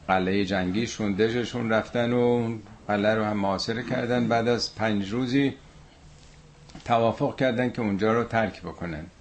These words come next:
جلای وطن بکنن، از اونجا برن. توضیح دادم دفعهٔ گذشته که در روزگار ما چنین امری ضرورت نداره، مرز هست و دیوار بین دو تا کشور می‌کشن، ولی اون موقع که نمی‌شد تو یه شهری یه عده‌ای که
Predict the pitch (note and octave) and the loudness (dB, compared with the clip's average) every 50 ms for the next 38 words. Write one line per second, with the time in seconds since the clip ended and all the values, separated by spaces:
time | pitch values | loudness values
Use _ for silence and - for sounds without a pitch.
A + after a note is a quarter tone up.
0 | - - - - - - - - - - - - - - - - - - - G2+ | -20 -20 -20 -20 -20 -20 -20 -20 -20 -20 -20 -20 -20 -20 -20 -20 -12 -4 -2 0
1 | G2 G2+ G2 G2 G2 G2 G2 F#2+ F#2+ F#2 - G#2+ G#2+ G#2 G2 F2+ F2 - G2 F#2+ | 2 2 2 2 2 2 2 0 0 0 0 0 2 2 2 0 -2 -4 -2 -2
2 | F2+ F2 F2+ F2 E2+ E2+ F#2+ F#2 F2+ G#2 G#2 G2 G2+ F#2+ F#2 F2 F2 F2+ E2 - | -2 -2 -2 -2 -4 -4 -2 -2 0 0 0 0 0 0 0 -2 -4 -4 -6 -2
3 | - C#3+ C#3+ C#3 D#3+ D#3+ D#3+ - D#3 D3 A#2 A2+ G2+ G2+ G2 G2 F2 - A2+ A2 | -2 0 0 0 0 -2 0 0 0 2 4 4 4 4 2 0 0 0 0 0
4 | G#2 G#2+ G#2 G#2 G2+ G2 - A#2+ G#2+ F#2+ A2+ G#2+ G2 G#2+ G#2 G#2+ A2+ A2 G2+ A2 | 2 2 0 0 -2 -4 -6 -8 -4 -2 -2 0 0 0 -2 -2 -2 -2 -2 -2
5 | G#2 A2 A2+ A#2+ C3 C3 B2+ A#2+ A#2 A2+ A2+ - A2+ A2 G#2 G2+ G#2 G#2+ A2 A2+ | 0 0 0 0 0 0 0 0 0 -2 -4 -4 -4 -2 -2 0 0 0 -2 -2
6 | A2+ A#2+ A2+ G#2 G2+ F#2+ F#2 F#2 G2 G#2+ G#2+ G#2+ A2+ B2 A#2+ G2+ G2 F#2 F2+ E2+ | -2 -2 0 0 0 0 0 0 0 0 2 2 2 2 2 2 2 0 0 -2
7 | E2 D#2+ _ - - - - - - - - - G2+ G#2 G#2+ A#2 A2 G2 F2 F2+ | -4 -6 _ -18 -20 -20 -20 -20 -20 -16 -8 -2 0 2 4 4 2 0 -4 -2
8 | F#2+ G#2+ A2 G#2 - - - A2+ G#2+ G#2 G#2 G#2 F2+ - - - - - - - | 0 0 0 0 -2 -2 0 2 2 4 2 0 -2 -6 -12 -20 -20 -20 -20 -20
9 | - - - - - - G#2 G2+ F2 G#2 G#2+ A2 A2 G#2 G#2+ A2 G#2 G2+ G#2 G2 | -20 -20 -20 -14 -6 -2 -2 0 2 4 4 4 4 4 2 2 2 2 0 0
10 | G#2+ G#2 F#2+ G#2 F#2+ - A2 G2 - - A#2 A2 A2 A2+ A2+ A2 A#2 A2+ G#2+ - | 0 -2 -2 -2 -4 -6 -6 -6 -4 -2 0 0 0 0 -2 -4 -4 -6 -2 0
11 | B2+ B2 A#2+ A#2+ B2 B2+ C3 C3+ B2 B2+ C3+ C3+ C3 A#2+ A#2+ B2+ A#2+ - C#3 C3+ | 0 2 2 2 2 2 2 2 2 2 4 4 4 4 4 2 0 0 0 2
12 | C#3 C#3+ C#3+ B2+ G2+ - G#2+ G2+ - - G#2 G#2 G#2 G#2 A2 G#2 - A#2+ A#2 A#2 | 2 4 2 2 0 0 -2 -2 -2 -2 -2 2 2 2 2 2 2 2 2 2
13 | A#2 A#2 A#2 A2+ A2 A2 A2 G#2+ G2+ G2+ G2+ F#2+ F2 E2 G2+ G2 G2+ G2+ G2 F#2 | 2 2 2 2 2 2 2 2 2 2 2 0 -2 -2 -2 0 0 0 -2 -2
14 | - - G#2 G2+ G2+ | -2 0 0 0 0